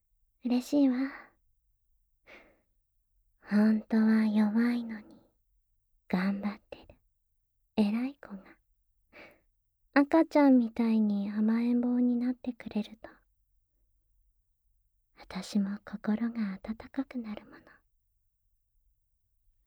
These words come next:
うん。<laughs> 可愛すぎてチューしちゃっ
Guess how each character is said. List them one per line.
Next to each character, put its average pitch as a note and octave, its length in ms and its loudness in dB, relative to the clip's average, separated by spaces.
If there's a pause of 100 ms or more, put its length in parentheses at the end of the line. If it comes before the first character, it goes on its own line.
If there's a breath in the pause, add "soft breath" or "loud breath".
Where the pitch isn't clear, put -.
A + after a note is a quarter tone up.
(140)
う C4 40 -6
ん。 C4+ 200 -10 (2250 loud breath)
<laughs> - 580 2 (1800 loud breath)
可 G3+ 200 4
愛 A3 240 6
す A#3+ 180 0
ぎ A3+ 160 -6
て F3+ 260 -8
チ - 120 -14
ュ G#4 100 -8
ー - 60 -20
し - 80 -18
ち - 140 -20
ゃ - 20 -18
っ - 40 -20